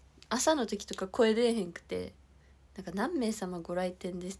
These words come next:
とか、<laughs> なんか、決まってなくて、「何名様ご案内します」とか、<laughs>「ご新規様です」とか、なんか、いろいろ何パターンかあって。まあ、何言ってもいいねんけど、え、もう、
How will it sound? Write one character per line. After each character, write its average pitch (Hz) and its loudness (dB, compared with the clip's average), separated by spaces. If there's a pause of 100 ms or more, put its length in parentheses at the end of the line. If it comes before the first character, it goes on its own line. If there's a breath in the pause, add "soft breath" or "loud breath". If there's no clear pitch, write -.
と - -
か、 170 -8
<laughs> - -10
な 196 -8
ん - -16
か、 - -14
決 - -4
ま 320 8
っ 330 2
て 311 -2
な 302 -2
く - -12
て、 - -2
「何 220 0
名 208 0
様 190 -4
ご 185 -4
案 190 0
内 190 -2
し 196 -6
ま 196 0
す」 - -10
と - -16
か、 - -10
<laughs> - -16 (640)
「ご 202 -2
新 269 -2
規 269 -6
様 226 -2
で 214 -4
す」 214 -12
と - -16
か、 180 -8
な 175 -6
ん 175 -6
か、 - -8
い 214 -4
ろ 269 4
い 262 2
ろ 220 0
何 220 -2
パ 262 -4
タ 247 2
ー 202 0
ン 202 -8
か 170 -6
あ 165 -8
っ - -10
て。 - -14 (480)
ま 196 -2
あ、 - -2
何 196 0
言 269 0
っ 262 -14
て - -6
も 180 -2
い 180 -4
い - -4
ね 175 -4
ん 170 -8
け 175 -6
ど、 170 -4 (520 loud breath)
え、 226 4
も 220 0
う、 202 -6